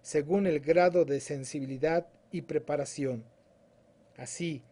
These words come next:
en el plano religioso menos evolucionado, Quetzalcóatl era una de las manifestaciones de Tloquenahuaque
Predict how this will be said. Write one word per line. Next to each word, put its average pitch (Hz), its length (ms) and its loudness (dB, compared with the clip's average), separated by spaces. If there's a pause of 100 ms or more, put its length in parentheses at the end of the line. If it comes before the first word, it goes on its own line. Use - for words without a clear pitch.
(300)
en 135 120 -10
el 135 100 -8
plano 165 380 2
religioso 139 720 0 (260)
menos 160 500 0
evolucionado, 147 800 -2 (640)
Quetzalcóatl 160 920 4 (320)
era 175 260 6
una 185 220 2
de 165 120 4
las 147 180 0
manifestaciones 151 960 -2
de 139 100 -4
Tloquenahuaque 151 1000 0